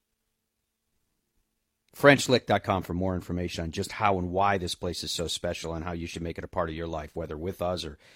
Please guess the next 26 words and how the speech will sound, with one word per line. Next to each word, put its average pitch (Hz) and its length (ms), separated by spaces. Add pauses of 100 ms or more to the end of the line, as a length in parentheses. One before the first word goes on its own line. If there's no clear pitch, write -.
(220)
doing 95 180
it 85 60
on 85 140
your 80 140
own, 87 200
bringing 87 180
your 80 80
family 87 380
there, 82 140
meeting 85 220
friends 87 320
there, 78 180
or 76 40
whatever 82 320
it - 60
is. 80 320 (1200)
And 117 160
when 123 80
we 135 80
come 123 160
back, 135 320
as 113 140
I 101 60
mentioned, 120 360
speaking 113 340
about 101 320